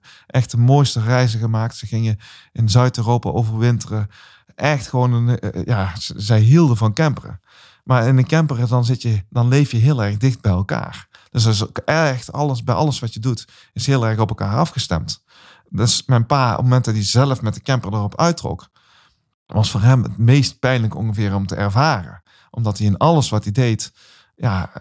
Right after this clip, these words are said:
normaal gesproken afgestemd was op mijn moeder. En in alles wat hij deed, dus ook mijn moeder op dat moment aan het missen was. Maar hij zei op een gegeven moment tegen mij van: "Ja, maar Mark, ik wil in de, in de winter wil ik weer gewoon weer kunnen overwinteren. Ik wil weer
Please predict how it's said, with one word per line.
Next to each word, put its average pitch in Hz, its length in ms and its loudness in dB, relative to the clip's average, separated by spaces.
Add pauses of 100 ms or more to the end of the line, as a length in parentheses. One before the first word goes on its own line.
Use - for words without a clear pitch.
(100)
normaal 135 340 4
gesproken 110 360 -4
afgestemd 104 380 -4
was 101 180 -4
op 101 80 -4
mijn 101 160 0
moeder. 123 280 2
En 101 120 0
in 101 160 0
alles 151 280 0
wat 110 120 -6
hij 101 100 -10
deed, 92 200 -6
dus 107 120 -8
ook - 160 -10 (280)
mijn 117 140 2
moeder 135 380 2
op - 120 -4
dat 113 100 4
moment 101 240 2
aan 95 80 -2
het 87 80 -4
missen 101 280 2
was. - 380 -12 (540)
Maar 131 120 4
hij 139 100 2
zei 151 220 4
op 143 60 0
een 139 60 -2
gegeven 113 180 2
moment 104 160 2
tegen 101 200 0
mij 95 240 0
van: 110 240 -2 (460)
"Ja, 117 100 2
maar 117 140 6
Mark, 123 260 4
ik 107 140 -6
wil 120 180 0
in 107 120 0
de, 104 200 0
in 110 140 0
de 101 100 0
winter 113 360 2
wil 110 120 0
ik 107 100 -4
weer 104 220 -2
gewoon 107 220 0
weer 107 180 0
kunnen 104 220 0
overwinteren. 104 580 2
Ik - 60 -16
wil 101 140 -2
weer 98 300 -4